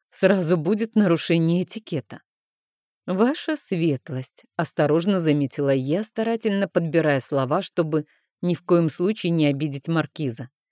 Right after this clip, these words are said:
«Я, конечно, польщена вашим вниманием ко мне, но вы столичный аристократ, который вхож ко двору. Я провинциальная старая дева, которая,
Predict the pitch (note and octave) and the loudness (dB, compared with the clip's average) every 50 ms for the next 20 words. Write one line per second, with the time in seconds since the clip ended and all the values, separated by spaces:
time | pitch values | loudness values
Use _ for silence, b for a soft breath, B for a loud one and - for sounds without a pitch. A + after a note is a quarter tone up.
0 | b b b b b b b b b b _ _ _ - D#3+ E3+ E3 E3+ D3 - | b b b b b b b b b b _ _ _ -4 -2 -2 0 -2 -2 -2
1 | - E3+ D#3+ D#3+ D#3+ D#3 D3 - - D3+ C#3 - - D3+ C3+ A#2+ - - - C#3+ | -2 0 0 2 0 0 -2 -2 -2 -4 -4 -2 -2 -2 -2 -2 -4 -4 -2 -2
2 | C#3+ C#3+ E3+ A#3+ C4+ B3+ F3+ D3 C#3+ C3 C#3 C#3 C3+ B2+ - - D#3+ D3+ D3 C#3 | 0 0 0 0 -2 -2 0 -2 -2 0 0 0 0 0 -2 -2 -2 -2 -2 0
3 | C#3+ D#3+ D#3 D3 D3 D3+ F3 A#3 C4 A#3 F3+ D3 C#3 C#3 - - F3 E3 D#3+ D#3 | 0 0 0 0 0 0 0 -2 -2 0 0 0 0 -2 -2 -2 -2 0 0 0
4 | D#3 D#3 D3 C#3 C#3 D#3+ E3+ D#3+ D#3+ D#3 D3+ D3 C#3+ C#3 - _ _ _ E3 D3 | 0 0 2 0 0 2 2 2 2 2 2 0 0 -2 -6 _ _ _ -6 -2
5 | C#3+ D#3+ G3+ - - - E3 D3+ D#3 F3 - - F#3 F3 E3 D#3 D3 C#3+ C#3+ - | -2 -2 -2 -2 -2 -2 0 2 0 0 -2 -2 0 2 2 2 2 0 -2 -4
6 | - - C#3+ - - - C#3+ D3+ G#3+ - - - E3+ E3 - F3 E3+ E3 E3 D#3 | -4 -6 -6 -6 -6 -6 -6 -6 -6 -6 -6 -6 -6 -2 0 2 2 4 4 2
7 | C#3+ - - - F#3 A3+ A3 - - - F#3 D#3+ F3 D#3 G3+ G3+ A3 A3 G3+ D#3 | 0 -2 -2 0 0 0 0 -2 -2 -2 0 0 0 0 2 2 0 0 0 -2
8 | B2 - _ _ _ _ _ _ _ _ _ _ _ - E3 D#3 D3+ D3 F#3 - | -4 -8 _ _ _ _ _ _ _ _ _ _ _ -8 -4 -2 -2 -2 -2 0
9 | - A#3 A3 E3+ G3 F3+ E3 - - E3+ D#3 D#3 F#3 G3+ G#3 A3 A#3 A3 - - | 2 2 2 4 2 2 0 0 2 2 4 4 4 4 2 2 2 0 -2 -2
10 | - F#3 F#3 F3 E3 F3 F3 E3+ D3+ C3+ C3+ D3+ F#3 G3 A3+ A3 - F3 D3+ - | -2 -2 2 4 6 6 6 6 4 0 0 0 0 0 0 -4 -4 -6 -4 -2
11 | - G3 F3+ F3+ F#3 F3 E3 | -2 0 0 0 0 -2 -4